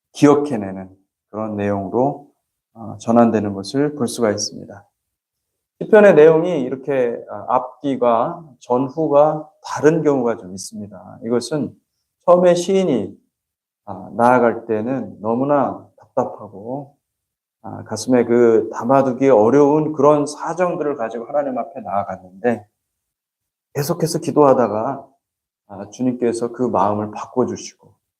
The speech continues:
그래서 정확히 하나님께서 보여주시는 그, 아, 관점을 회복하기 때문에 이렇게 바뀌는 것입니다. 아, 먼저 시인이 가슴속에,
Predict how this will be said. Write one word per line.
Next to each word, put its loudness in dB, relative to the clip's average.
그래서 -4
정확히 0
하나님께서 -4
보여주시는 0
그, 0
아, -14
관점을 -2
회복하기 0
때문에 2
이렇게 -20
바뀌는 -6
것입니다. -20
아, 2
먼저 6
시인이 -2
가슴속에, -6